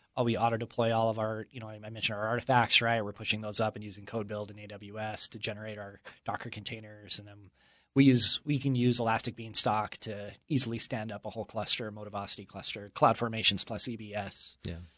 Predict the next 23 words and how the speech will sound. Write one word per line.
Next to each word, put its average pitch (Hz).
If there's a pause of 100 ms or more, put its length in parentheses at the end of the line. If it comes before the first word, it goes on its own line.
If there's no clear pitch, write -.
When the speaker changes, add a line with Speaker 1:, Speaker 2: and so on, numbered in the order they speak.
(140)
Speaker 1:
So, 101 (140)
you 107
know, 98
East 131
Coast, 113
West 107
Coast, 107
it's, -
it's - (240)
pretty 156
flexible. 123
Probably 196
the 135
most 127
modern 120
platform 110
I've 107
had 107
the 104
privilege 104
of 101
working 101
on, 101